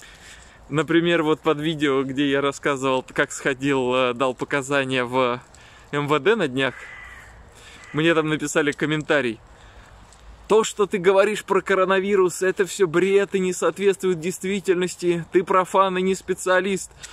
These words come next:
Удаляй все эти видео. Это вот коронавирус». Ребят, те, кто смотрел видео, знают, что меня вообще вызвали не про коронавирус. Меня вызвали из-за того, что там видео, которое было связано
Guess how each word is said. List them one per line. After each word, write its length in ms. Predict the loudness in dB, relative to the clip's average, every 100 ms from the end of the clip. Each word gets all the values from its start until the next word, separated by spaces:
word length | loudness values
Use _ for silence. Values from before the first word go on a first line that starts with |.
| -8 0
Удаляй 420 | 2 4 4 2
все 240 | 2 -6
эти 140 | -4 -4
видео. 540 | -2 0 2 2 0 -8 -20 -20 -20 -20 -20 -20 -20 -12 -2
Это 240 | 0 2
вот 240 | 2 0 -2
коронавирус». 960 | 0 2 2 0 2 2 0 -4 -16 -20 -20 -20 -16 -6
Ребят, 360 | -2 0 0 -2 -18 0
те, 140 | 0
кто 200 | 2 -4
смотрел 540 | -2 -4 -2 0 0
видео, 520 | -2 -8 -2 0 0 -4 -14 -20 -20 -20 -10 -6
знают, 560 | -4 -4 -2 -2 -4 -10 -16
что 240 | -6 -2
меня 260 | 0 0 2
вообще 280 | 0 -2 -4
вызвали 600 | -2 -2 0 0 0 -4 -14 -20 -20 -12 -4
не 300 | 0 0 0
про 200 | 0 0
коронавирус. 880 | 2 2 2 2 2 2 -4 -12 -16 -4
Меня 300 | 0 2 2
вызвали 420 | 0 0 2 4
из-за 300 | 2 0 -2
того, 240 | 2 2
что 180 | 0 -2
там 500 | -2 -2 -4 -6 -6
видео, 360 | -6 -2 0 0
которое 360 | 0 0 0
было 220 | 0 -2
связано 540 | -2 -2 -2 -2 -6